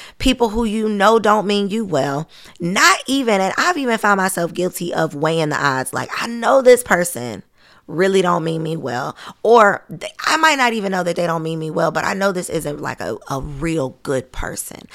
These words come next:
I've seen them do other people wrong. Like, I know that they are capable of it. They may not have done it to me, but I'm just gonna tiptoe around them. Like, I'm not gonna cut them off because they could potentially benefit me in business. We could potentially make some money together.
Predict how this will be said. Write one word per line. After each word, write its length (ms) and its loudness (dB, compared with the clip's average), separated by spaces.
I've 160 -2
seen 480 -2
them 220 -2
do 160 -4
other 240 -2
people 320 -4
wrong. 300 -6
Like, 200 -6
I 140 -4
know 500 0
that 160 -8
they 140 -2
are 140 -4
capable 520 -6
of 160 2
it. 140 -6
They 200 0
may 300 -2
not 200 -4
have 160 -8
done 180 -6
it 140 -14
to 80 -12
me, 260 -4
but 360 2
I'm 340 0
just 280 -4
gonna 300 -2
tiptoe 640 0
around 360 -4
them. 200 -8
Like, 160 -2
I'm 140 0
not 140 2
gonna 160 -2
cut 240 -4
them 180 -4
off 300 2
because 580 -2
they 140 0
could 240 2
potentially 480 -2
benefit 360 -4
me 160 -6
in 120 -10
business. 420 -12
We 140 -2
could 240 -2
potentially 400 -2
make 180 -2
some 140 -4
money 180 -8
together. 380 -10